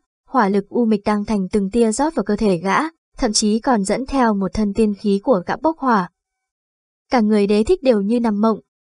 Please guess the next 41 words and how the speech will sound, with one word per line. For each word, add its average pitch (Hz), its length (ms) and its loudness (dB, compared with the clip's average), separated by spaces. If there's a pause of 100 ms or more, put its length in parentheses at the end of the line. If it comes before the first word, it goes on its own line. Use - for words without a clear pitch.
cho 302 160 0
dù 240 260 2
tâm 240 220 2
kế 220 180 2
như 277 200 -2
gã 226 220 0
lúc 349 180 -4
này 220 220 0
cũng 214 180 -6
hoàn 277 200 -2
toàn 202 200 -4
bối 196 160 -2
rối, 214 360 0 (280)
hoàn 240 200 0
toàn 220 240 0
không 254 200 -2
biết 330 180 0
xảy 214 200 0
ra 214 240 0
chuyện 202 200 -4
gì. 208 300 0 (680)
Mà 226 280 2
trong 247 240 0
cục 254 120 -2
diện 226 220 2
hỗn 226 240 -4
loạn 269 240 0
bậc 208 160 -2
này, 208 240 2 (280)
những 294 160 -2
người 302 140 4
đó 202 280 2
vốn 220 140 2
dĩ 240 140 -4
là 330 180 2
ở 185 140 0
lại 190 200 0
để 190 120 0
bảo 185 220 -2
vệ 202 180 -2
gã, 202 180 -2